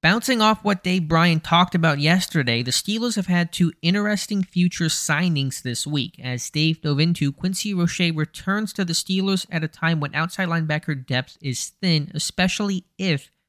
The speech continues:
DeMarvin Leal returns to full-time D-line work. The team's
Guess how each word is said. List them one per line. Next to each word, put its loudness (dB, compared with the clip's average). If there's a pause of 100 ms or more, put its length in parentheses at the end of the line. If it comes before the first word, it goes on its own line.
(120)
DeMarvin 0
Leal 0
returns -4
to -4
full-time -4
D-line -6
work. -2 (380)
The -6
team's 2